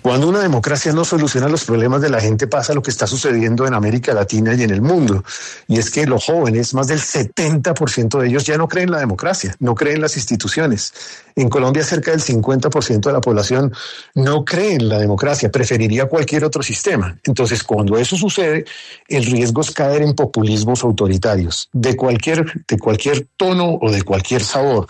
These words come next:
que son formas de gestión política que se nutren del populismo, que se nutren de la polarización, pero que no dan soluciones a los problemas de la gente. Ese es el riesgo, caer en esos liderazgos autoritarios.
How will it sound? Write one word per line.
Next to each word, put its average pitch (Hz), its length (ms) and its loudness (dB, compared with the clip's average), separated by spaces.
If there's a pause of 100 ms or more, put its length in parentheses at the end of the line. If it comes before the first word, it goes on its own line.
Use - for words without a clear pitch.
(500)
que 131 100 -4
son 156 340 0 (520)
formas 190 800 0 (280)
de 110 800 0 (560)
gestión 147 760 0 (380)
política 170 640 2 (320)
que 135 120 0
se 117 180 0
nutren 151 420 4
del 127 160 4
populismo, 117 640 2
que - 100 -4
se 135 140 0
nutren 147 460 2
de 127 80 2
la 104 100 0
polarización, 110 800 2 (360)
pero 120 180 2
que 120 140 0
no 123 100 2
dan 156 140 2
soluciones 143 580 0
a 143 60 0
los - 420 -4
problemas 117 380 2
de 151 80 0
la 104 80 0
gente. 180 420 0
Ese 185 320 0
es 147 100 -4
el 139 60 0
riesgo, 131 500 0
caer 117 360 0
en 135 100 0
esos 131 220 0
liderazgos 110 500 0
autoritarios. 95 800 0